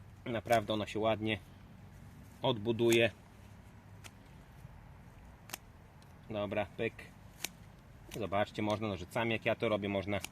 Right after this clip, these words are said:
fachowymi jakimiś tam innymi nożycami, lepszymi. Teraz macie wybór w sklepach ogrodniczych, jest tego mnóstwo, są elektryczne,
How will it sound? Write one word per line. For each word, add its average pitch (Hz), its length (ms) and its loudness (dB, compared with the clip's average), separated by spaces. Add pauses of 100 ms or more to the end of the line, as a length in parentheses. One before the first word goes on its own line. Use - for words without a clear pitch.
(880)
fachowymi 117 460 4
jakimiś 110 360 -2
tam 107 240 0 (1400)
innymi 120 380 0
nożycami, 117 500 -2
lepszymi. 113 500 -2 (340)
Teraz 104 280 0
macie 107 280 -4
wybór 104 300 -4 (640)
w - 40 -14
sklepach 110 380 0
ogrodniczych, 101 500 -4
jest 107 140 0
tego 98 180 -2
mnóstwo, 104 360 -2
są 101 160 -2
elektryczne, 110 600 -2